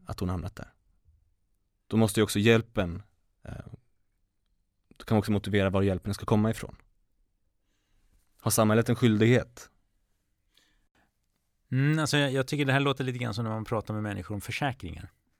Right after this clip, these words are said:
Speaker 2: För att på så, alltså på sätt och vis vad det handlar om en välfärdsstat är ju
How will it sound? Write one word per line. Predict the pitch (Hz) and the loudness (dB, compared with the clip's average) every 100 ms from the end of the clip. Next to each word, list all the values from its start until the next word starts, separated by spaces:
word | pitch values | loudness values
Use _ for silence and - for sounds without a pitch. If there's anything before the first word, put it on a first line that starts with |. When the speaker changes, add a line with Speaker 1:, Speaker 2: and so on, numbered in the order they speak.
| _ _ _ _ _ _ | _ _ _ _ _ _
Speaker 2:
För | 113 | -12
att | - | -6
på | 117 | -4
så, | 123 | -2
alltså | 131 - 123 127 | -4 -6 -8 -6
på | 117 123 | -4 -2
sätt | 123 | -2
och | 131 | -2
vis | 135 123 | -2 -2
vad | |
det | 113 | -2
handlar | 117 117 | -2 -2
om | 127 | -4
en | 104 | -4
välfärdsstat | 113 107 104 104 - 135 127 - | -4 -4 -6 -10 -6 -6 -6 -8
är | 117 | -10
ju | 104 104 98 | -8 -8 -10